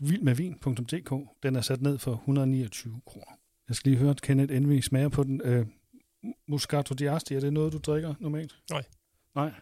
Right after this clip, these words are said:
Speaker 1: Du kigger også, du har sådan lidt vilde øjne. Er, er,
Speaker 2: <laughs>
Speaker 1: det er ikke noget, du be-, øh, du er så begejstret for?
Speaker 2: Jeg synes jo ikke, det er interessant vin, det må jeg sige. Øh, og, og så vil jeg hellere spare min lever og drikke noget andet.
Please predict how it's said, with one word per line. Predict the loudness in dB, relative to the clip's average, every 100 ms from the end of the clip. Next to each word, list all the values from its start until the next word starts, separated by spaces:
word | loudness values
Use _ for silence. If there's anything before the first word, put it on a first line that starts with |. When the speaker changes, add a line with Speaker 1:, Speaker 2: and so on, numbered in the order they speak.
| _ _
Speaker 1:
Du | -8
kigger | 0 2 2
også, | 2 -4 -2
du | 0
har | 2 2
sådan | 4
lidt | 2 4
vilde | 4 4
øjne. | 4 2 2
Er, | 2 4
er, | 2 2 0
Speaker 2:
<laughs> | -2 2
Speaker 1:
det | 4
er | 4
ikke | 4
noget, | 2 4
du |
be-, | 2 0 2
øh, | 4 4 2 -2 -8 -2
du | 2
er | 2
så | 2
begejstret | 0 2 0 -2 -2
for? | -4 -6 -10 -6
Speaker 2:
Jeg | -2
synes | 0 -2
jo |
ikke, | -6
det | -8
er |
interessant | -10 -10 -10 -12
vin, | -14 -14 -14 -12
det | -8
må |
jeg | -8
sige. | -8 -14 -14
Øh, | -10 -6 -6 -8 -10
og, | -12 -12 -14
og | -16
så | -16 -16 -16 -10 -10
vil | -8
jeg | -10 -10 -12
hellere | -10 -10
spare | -8 -6 -6
min | -8
lever | -10 -10 -10
og | -12 -10
drikke | -10 -10
noget | -10
andet. | -10